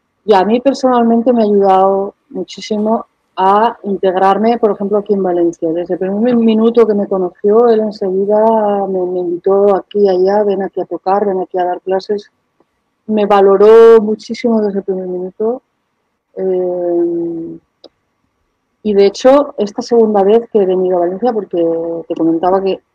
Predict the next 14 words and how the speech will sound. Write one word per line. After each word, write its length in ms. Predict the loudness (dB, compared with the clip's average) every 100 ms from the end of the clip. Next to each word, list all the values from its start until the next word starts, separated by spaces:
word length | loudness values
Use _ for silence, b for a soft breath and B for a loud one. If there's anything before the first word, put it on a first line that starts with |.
| _
yo 160 | -6 -6
estuve 320 | -4 0 0
del 220 | 0 -4
dos 180 | -6 -6
mil 220 | -4 -2
al 100 | -2
dos 160 | -4 -6
mil 160 | -6
cinco 220 | -2 -2 0
en 60 |
Valencia, 340 | 0 0 0 0
pero 140 | 0
ahora 200 | -2 -2 -4
hace 300 | -6 -4 -6